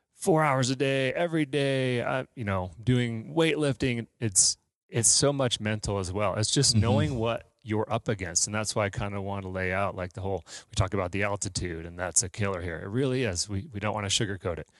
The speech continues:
Speaker 1: Be mentally prepared. This is harder than anything you've ever done, unless you've ridden here before.
Speaker 2: Yep.
Speaker 1: Um, so I like to ride bikes, um, street, mountain, whatever I can do. I do it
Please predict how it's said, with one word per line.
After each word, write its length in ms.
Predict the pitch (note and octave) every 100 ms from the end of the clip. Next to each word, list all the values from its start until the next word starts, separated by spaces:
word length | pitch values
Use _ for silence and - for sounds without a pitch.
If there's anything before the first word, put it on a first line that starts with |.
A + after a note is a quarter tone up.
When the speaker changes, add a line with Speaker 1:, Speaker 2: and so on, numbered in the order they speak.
| _ _ -
Speaker 1:
Be 260 | A2+ A2+ G#2+
mentally 400 | G2+ G#2 F#2+ G2
prepared. 400 | G2 F2+ F#2 F2+
This 160 | G2
is 100 | F#2+ -
harder 360 | - A#2 A#2+
than 120 | G#2 G2
anything 540 | A2 A2+ - A#2 A2+ - - _ _
you've 160 | A#2 G#2
ever 220 | G#2+ G2
done, 280 | F#2+ E2+ D#2+ -
unless 280 | G2 G2 -
you've 120 | G2+ F2
ridden 200 | F#2+ F#2
here 160 | F2+
before. 480 | E2+ F2+ F2+ D#2+ - -
Speaker 2:
Yep. 180 | A2+ G#2+ - -
Speaker 1:
Um, 220 | G#2+ F#2 - -
so 260 | - D3+ A#2+ - -
I 80 |
like 160 | C#3+ E3+
to 80 | D3
ride 200 | B2+ A2+
bikes, 580 | G2+ G2+ - - - -
um, 460 | G#2 G2+ G2 F#2+
street, 440 | G2 - G#2+ G#2 G#2
mountain, 440 | G2+ G2 G#2 F#2+ -
whatever 320 | A#2 A#2+ A#2
I 100 | A2+
can 180 | G#2+ G#2
do. 420 | G#2+ G#2+ G#2+ G#2 G#2
I 120 | A#2
do 360 | G#2 A#2 A#2+
it 220 | A#2+ A#2